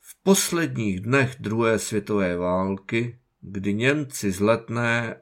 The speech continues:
ostřelovali město, staroměstská radnice vyhořela a při jejím požáru byl orloj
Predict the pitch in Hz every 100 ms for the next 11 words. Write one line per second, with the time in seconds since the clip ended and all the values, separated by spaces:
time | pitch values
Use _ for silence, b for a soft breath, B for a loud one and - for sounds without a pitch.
0 | _ 151 139 - - 135 131 127 123 101
1 | 87 82 - - - 107 107 - _ b
2 | b b b b - - 170 185 170 156
3 | - - 110 92 92 98 104 - 92 -
4 | 85 98 107 113 110 107 107 - _ _
5 | _ _ _ - 104 - 165 160 165 139
6 | 101 - 104 107 117 117 117 120 117 -
7 | _ _ - 85 80 - - 110 117 113
8 | 110 104 98